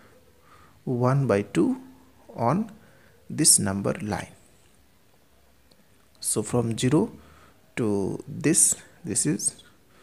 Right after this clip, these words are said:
one by two on this number line. Now taking point O and P. So therefore we can write here the length O P equals to one by two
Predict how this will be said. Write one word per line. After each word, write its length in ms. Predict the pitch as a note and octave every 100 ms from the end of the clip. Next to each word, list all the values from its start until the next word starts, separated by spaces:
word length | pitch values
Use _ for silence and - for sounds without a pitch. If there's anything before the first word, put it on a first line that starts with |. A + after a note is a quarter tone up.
| - - _ -
one 360 | A2+ A2+ G#2+ G#2
by 140 | C3
two 440 | - - D3+ C#4 - - - -
on 160 | G#2+ G#2
this 200 | D3 -
number 320 | F#2 G2+ A2
line. 380 | G#2 G#2 D3+ D#3+
Now 160 | A2+
taking 400 | A#2 A#2+ B2+ C3
point 340 | - G#2+ G2+ - -
O 180 | D3+
and 380 | - G#2+ A2+ F3 - - -
P. 300 | - G#2+ E3 - - - - - - _ _ _ _ -
So 400 | - - G#2 -
therefore 800 | C3 D3 F#3+ G3 F#3 F3 F3+
we 220 | - C#3 D3
can 220 | C#3+ -
write 300 | G#2+ C3 C3
here 320 | - A#2+ A#2+
the 260 | G#2+ G#2+ G#2
length 400 | A2 D#3+ E3+ F#3+
O 140 | B2 D3+
P 260 | - D3
equals 460 | B2+ - A#2 A2 -
to 240 | E3+ D4 - - - - -
one 380 | B2 A#2+ C#3 C3
by 140 | A2 G#2+
two 440 | - D#3+ D#4